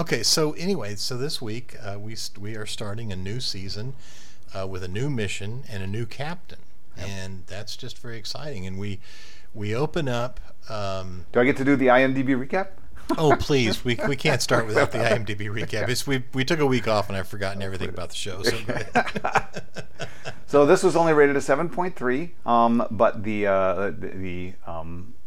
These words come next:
Speaker 2: uh, crew of the U S S Discovery joins forces with Captain Pike to unravel the mystery of the seven mysterious red signals that have appeared across the universe. Um,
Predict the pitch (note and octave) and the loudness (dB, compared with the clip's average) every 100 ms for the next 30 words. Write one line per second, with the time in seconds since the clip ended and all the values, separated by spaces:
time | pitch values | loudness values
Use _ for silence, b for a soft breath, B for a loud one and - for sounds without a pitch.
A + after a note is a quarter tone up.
0 | - - - - - B2+ D3+ A2+ B2 C#3+ | -6 -6 -6 -6 -4 -2 -2 0 0 0
1 | C#3+ C3 - - - G3 G3+ G#2+ F2+ G#2+ | -2 -4 -4 -4 -2 -2 -2 -2 -4 -4
2 | - B2 - A#2+ A#2 G2+ - A2+ A#2+ D3+ | -4 -4 -2 -4 -4 -4 -4 -4 -4 -4
3 | - E2 D#2+ F2+ F#2 F2 F2 - - C2+ | -4 -4 -2 -2 -2 -2 -4 -4 -4 -4
4 | D#2 - - E2+ G2+ F#2+ - - E2+ G2 | -4 -4 -4 -4 -4 -4 -4 -4 -4 -4
5 | F#2+ - - F2+ F#2+ - F#2 - - - | -4 -4 -4 -4 -4 -4 -4 -4 -4 -4
6 | - B B B - F2 E2+ - A#2 E3+ | -4 B B B -4 -4 -4 -4 -2 -2
7 | - - - - - - - F2 - - | -4 -2 -2 -2 -2 -4 -4 -4 -4 -4
8 | - - b b b b b F#2+ F#2+ F#2+ | -4 -4 b b b b b 0 0 0
9 | F#2 | -2